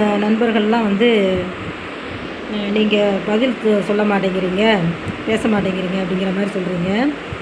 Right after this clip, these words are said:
நான் வந்து வாய்ஸ் மெசேஜ் அனுப்பிடுறேன் உங்களுக்கு. உங்களுடைய காயின்களை உடனுக்குடனே பார்த்து வாய்ஸ் மெசேஜ் அனுப்பிடுறேன், அதை பத்தின விளக்கங்களோட. ரெண்டாவது, எனக்கு வேணுங்கிற காயின்களுக்கு மட்டும்,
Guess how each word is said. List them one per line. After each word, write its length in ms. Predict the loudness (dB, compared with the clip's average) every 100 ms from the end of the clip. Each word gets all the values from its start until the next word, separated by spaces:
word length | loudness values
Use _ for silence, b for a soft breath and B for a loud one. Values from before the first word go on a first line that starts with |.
| -10 -6 -2
நான் 140 | 0
வந்து 180 | 2 2
வாய்ஸ் 280 | 2 2 0
மெசேஜ் 600 | 0 0 -2 0 0 0 -2 -8 -2
அனுப்பிடுறேன் 380 | 0 0 0 -2
உங்களுக்கு. 460 | -2 -2 0 0 0 -4 -8 -10 -10 -12 -12 -12 -12 -6
உங்களுடைய 480 | 0 2 4 4 2 0 0
காயின்களை 440 | 2 4 4 4
உடனுக்குடனே 680 | 2 2 0 0 0 2 0
பார்த்து 300 | 0 -2 0
வாய்ஸ் 220 | 0 0 -2
மெசேஜ் 420 | -2 -2 -2 -2
அனுப்பிடுறேன், 520 | -2 -2 -2 0 0
அதை 140 | -2
பத்தின 320 | -4 0 2 2 0 0
விளக்கங்களோட. 560 | 0 0 -2 -2 -2 -2 -2 -4 -8 -10 -10 -10 -10 -10 -10 -10 -10 -10 -6 -2
ரெண்டாவது, 280 | 2 4
எனக்கு 300 | 6 4 4
வேணுங்கிற 600 | 4 4 4 4 4 4
காயின்களுக்கு 540 | 2 4 4 2 2 2
மட்டும், 400 | 0 2 2